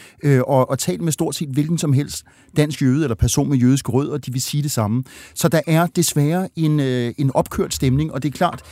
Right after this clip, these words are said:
vi ser det hver gang fra to tusind og seks og frem til i dag, at når der er krig i Mellemøsten, især relateret til Israel, så, øh, så kommer der en, øh, en, sådan en, øh, reaktion, som er meget heftig rettet mod folk, som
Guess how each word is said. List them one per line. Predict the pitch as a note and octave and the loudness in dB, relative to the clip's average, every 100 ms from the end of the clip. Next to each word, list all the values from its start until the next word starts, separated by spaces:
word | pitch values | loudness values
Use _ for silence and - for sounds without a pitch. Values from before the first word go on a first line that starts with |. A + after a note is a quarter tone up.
| - - | -20 -4
vi | D3 | -2
ser | - E3+ | 0 -2
det | E3+ - _ | -4 -8 _
hver | A2+ E3+ C#3 | 0 0 0
gang | A#2+ G2+ - | -2 -6 -4
fra | |
to | C#3 F3+ D3 | -4 -4 -6
tusind | D#3+ C3 D3+ | -8 -4 -2
og | |
seks | C3 D3 C#3 | -2 -2 -6
og | - B2 | -8 -4
frem | C#3 A#2+ | -2 -2
til | D3+ | 0
i | |
dag, | B2+ A#2+ - - - | 0 -2 -4 -18 -16
at | B2+ | -6
når | B2+ | -2
der | B2 | 0
er | A#2+ | 0
krig | - F#3 - - _ - | -2 -6 -6 -18 _ -4
i | D3 C3 _ _ | -2 -2 _ _
Mellemøsten, | C#3 D3+ C#3 - A#2 | 2 2 0 -4 -8
især | - D#3+ D3+ A2 | -4 -2 -2 -2
relateret | C#3 B2 - C#3+ B2 | -4 -2 -2 -4 -4
til | C3+ | -4
Israel, | D3 E3+ C#3 C3 - _ | -4 -2 -6 -8 -16 _
så, | - E3 D#3 | -4 0 0
øh, | C#3 B2 A#2 F#2+ - - | 2 0 -2 -6 -20 -20
så | - C#3+ | -12 -8
kommer | - D#3 D3+ | -4 -4 -2
der | C#3+ C3 | -4 -2
en, | C3+ B2+ | 0 2
øh, | A#2+ A#2 A2+ | 2 0 -2
en, | C#3 B2+ A#2+ - - - - - _ _ - - | 0 -2 -2 -12 -20 -20 -20 -20 _ _ -14 -10
sådan | - D3 C3+ | -6 -4 -4
en, | D3+ C3+ | 0 2
øh, | B2+ A#2+ G2+ F2+ - - - - | 2 0 -2 -4 -10 -16 -18 -4
reaktion, | D3+ C#3+ - G#3 F3+ | -2 -2 2 4 4
som | E3+ E3 | 0 0
er | |
meget | D3 C#3+ E3+ | 2 2 2
heftig | - E3 - E3+ | 2 0 0 0
rettet | B2+ D3 D#3+ | 0 0 0
mod | D3+ | -2
folk, | C#3 D#3 C3+ - | 0 -2 -2 -4
som | E3+ C#3+ | -4 -4